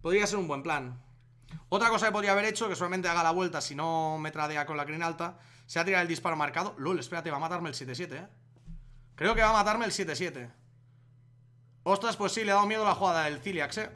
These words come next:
Le ha dado miedo la jugada del Ciliax, tú. Llena carroñera, lobo temible alfa, tradea. Vale, va a dejar a que la llena. Ostras, pues le ha dado miedo la jugada.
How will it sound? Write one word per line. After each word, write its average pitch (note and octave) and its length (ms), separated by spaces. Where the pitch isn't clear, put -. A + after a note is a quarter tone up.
Le C#3+ 120
ha A3 60
dado A#3+ 140
miedo B3 200
la B3+ 80
jugada A#3 240
del A3 120
Ciliax, F#3+ 420
tú. F3 260
Llena F3+ 240
carroñera, A#3 680
lobo F#3 240
temible F#3+ 300
alfa, A3+ 280
tradea. A#3+ 640
Vale, F#3+ 200
va F3 100
a G#3+ 40
dejar A3 180
a G#3+ 40
que G3+ 80
la F#3+ 100
llena. F#3 180
Ostras, - 300
pues F3 160
le F3 80
ha A3+ 40
dado B3+ 120
miedo A#3+ 180
la A3 120
jugada. F3 460